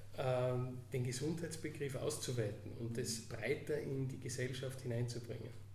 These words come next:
Speaker 2: Mhm. Also auch bewusst diese sozialen Ressourcen wertzuschätzen auch.
Speaker 1: Ja.
Speaker 2: Ja, dann sage ich einmal vielen Dank, Florian. Jetzt hätte ich noch zwei abschließende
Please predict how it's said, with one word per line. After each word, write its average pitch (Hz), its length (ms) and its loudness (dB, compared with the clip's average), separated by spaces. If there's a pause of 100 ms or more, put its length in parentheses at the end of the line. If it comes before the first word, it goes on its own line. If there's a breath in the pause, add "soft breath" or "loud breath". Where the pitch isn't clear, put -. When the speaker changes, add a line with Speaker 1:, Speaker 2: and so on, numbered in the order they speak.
(120)
Speaker 2:
Mhm. 220 500 -6
Also 220 180 2
auch 208 200 0
bewusst 214 600 -2
diese 208 340 0
sozialen 202 560 4
Ressourcen 214 680 0
wertzuschätzen 196 1120 -2
auch. - 1300 -8
Speaker 1:
Ja. - 60 -4 (1800)
Speaker 2:
Ja, 302 220 6
dann 247 140 4
sage 247 280 4
ich 269 80 4
einmal 254 200 6 (120)
vielen 277 360 6
Dank, 226 240 10 (120)
Florian. 294 560 8
Jetzt 277 220 6
hätte 262 220 4
ich - 120 0
noch 269 240 6
zwei 240 200 4
abschließende 247 720 4